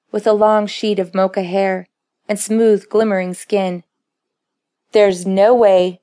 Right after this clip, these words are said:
this goddess could possibly stand there and genuinely rave about my appearance. That's not to say that I'm ugly, because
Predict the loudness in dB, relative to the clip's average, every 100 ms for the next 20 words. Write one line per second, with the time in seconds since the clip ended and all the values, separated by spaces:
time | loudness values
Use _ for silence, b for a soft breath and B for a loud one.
0 | _ -4 -2 0 0 2 2 -2 -4 -8
1 | -4 -2 -2 -4 -4 -6 -2 -2 0 0
2 | 0 0 -4 -6 -2 -2 0 -2 -2 -2
3 | -2 0 0 0 -2 0 0 -2 -2 0
4 | -2 -2 -4 -6 -12 -20 -20 _ _ _
5 | _ _ _ _ _ -2 -2 -2 -4 -4
6 | -6 0 0 2 0 0 0 -2 -2 -6
7 | -12 _ _ _ _ -8 -2 0 0 -4